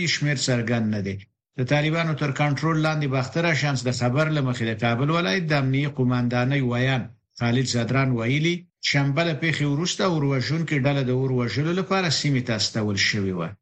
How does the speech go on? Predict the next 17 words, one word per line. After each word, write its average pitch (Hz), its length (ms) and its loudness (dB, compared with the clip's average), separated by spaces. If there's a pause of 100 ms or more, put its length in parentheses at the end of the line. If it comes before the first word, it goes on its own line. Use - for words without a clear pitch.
(400)
له 131 140 2
امریکا 135 340 0
غږ 165 220 -2
څخه 180 300 0
خبرونو 139 440 2
ته 127 60 0 (100)
دوام 113 300 0
ورکوو. 95 480 -4 (640)
له 156 60 2 (100)
پښتونخوا 160 500 2
وروستي 160 420 0
راپورونه 156 560 0
وایي 180 280 -2
چې 156 60 -2 (120)
هلته 156 260 0
یکشنبه 127 680 2 (320)
د - 20 2